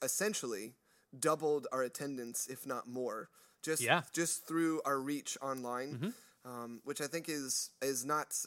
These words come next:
Speaker 1: which again is not something that, like, you know, that's something that we live for, but I do think that it, it does show, um, that, you know, like, this, this is reaching people,
Speaker 2: Mm-hmm.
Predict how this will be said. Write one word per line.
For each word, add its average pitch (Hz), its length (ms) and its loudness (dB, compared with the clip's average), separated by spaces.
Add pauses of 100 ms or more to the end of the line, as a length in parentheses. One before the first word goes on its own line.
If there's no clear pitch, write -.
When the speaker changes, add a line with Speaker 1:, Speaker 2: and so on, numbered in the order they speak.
Speaker 1:
which 151 180 -6
again 170 200 2
is 135 120 -4
not 170 160 0
something 151 340 0
that, 123 140 0
like, 123 300 -2 (680)
you 127 80 -6
know, 107 240 -6
that's 151 240 2
something 139 340 -2
that 131 80 -2
we 120 180 -8
live 180 380 0
for, 123 420 -2 (200)
but 165 120 4
I 147 100 6
do 180 220 -2
think 160 320 0
that 139 160 4
it, 127 320 -2
it 131 200 -4
does 156 360 4
show, 123 680 0 (380)
um, 117 580 -4
that, 127 320 -2
you 143 100 -4
know, 127 160 0
like, 123 240 -2 (260)
this, 143 640 0 (720)
this 151 240 0
is 143 180 0
reaching 139 400 -6
people, 123 400 -6 (120)
Speaker 2:
Mm-hmm. 127 120 -6